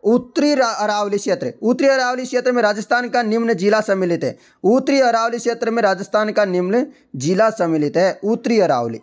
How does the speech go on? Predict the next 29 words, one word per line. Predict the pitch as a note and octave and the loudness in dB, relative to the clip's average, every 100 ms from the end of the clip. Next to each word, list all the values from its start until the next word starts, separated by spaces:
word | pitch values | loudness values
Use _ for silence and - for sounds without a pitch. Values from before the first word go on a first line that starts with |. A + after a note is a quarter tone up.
| - | -2
उत्तरी | A3 A3 F#3+ F#3+ | 0 0 2 2
अरावली, | C#3 A#2 A2+ | 2 0 0
है | C#3+ | 2
ना। | C4 - - _ _ | 2 0 -8 _ _
चलो | - G#3 G3+ | 0 2 4
जल्दी | F3+ F3+ | 2 0
से | F3+ F3+ | 0 0
बता | C#3+ C#3+ | 0 0
दो, | C3 D3 D3 _ _ _ - | 0 -2 -4 _ _ _ -6
दौसा। | B2+ F3+ F3 C#3+ - - _ _ _ _ _ - | 0 2 0 -4 -6 -14 _ _ _ _ _ 0
क्या | D#3 | 2
हो | D3+ | 2
जाएगा? | D3 D3 C#3 C#3+ - _ _ _ | 2 2 0 -2 -4 _ _ _
दौसा | A#2+ E3 F3+ F3+ F3 | -2 2 2 2 0
सम्मिलित | C#3+ B2 A2 - | -2 -6 -8 -12
है। | - _ _ _ _ | -18 _ _ _ _
पंचायती | G#3 A#3+ - C#4+ C#4+ C#4 C4+ | 0 0 0 -2 -2 -4 -2
राज | A#3 A#3 G#3+ | -2 -2 -2
व्यवस्था | A3+ B3 B3 A#3 | 0 -2 0 -2
का | A#3 A3+ | 0 -2
आरंभ | G#3+ F3+ G3 F#3+ C#3 - | -2 -2 -2 -4 -6 -8
भारत | C3+ F#3 A#3+ C4+ C4+ | -2 0 2 -2 -2
में | A#3+ | -2
राजस्थान | A#3+ G3 A3+ A3+ A3 | 0 0 -2 -2 -2
के | G#3+ A3 | -2 -2
नागौर | F#3+ F3 F3 G3 G3 | 0 0 0 -2 -2
से | F#3 G#3 | -2 -2
किस | - G#3+ | 0 0
जिले, | E3+ | 2